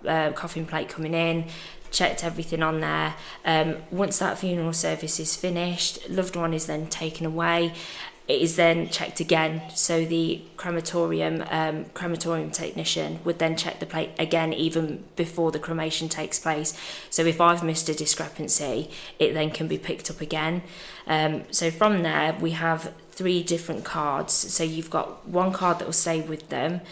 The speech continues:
Um, that, well, all these cards are, i-, in the end will be with their cremated remains, but you've got one card that will essentially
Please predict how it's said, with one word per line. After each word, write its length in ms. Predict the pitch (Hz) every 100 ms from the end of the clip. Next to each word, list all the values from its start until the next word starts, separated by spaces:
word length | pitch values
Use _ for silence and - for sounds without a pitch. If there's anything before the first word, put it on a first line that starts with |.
| - - - -
Um, 300 | 156 151 151 -
that, 240 | 175 - 175
well, 160 | 143
all 160 | 196 196
these 200 | 208 -
cards 300 | 175 165 165
are, 40 | -
i-, 340 | 82 127 156 160
in 80 | 165
the 120 | 160
end 160 | 156 165
will 140 | 160
be 160 | 160 160
with 260 | 165 156
their 140 | 151 151
cremated 480 | 160 156 156 -
remains, 480 | 156 151 139 135 -
but 100 | 127
you've 160 | 135 165
got 160 | 127
one 220 | 175 185 190
card 340 | 175 160 160
that 120 | 98
will 100 | 165
essentially 720 | 165 165 165 165 160 147 156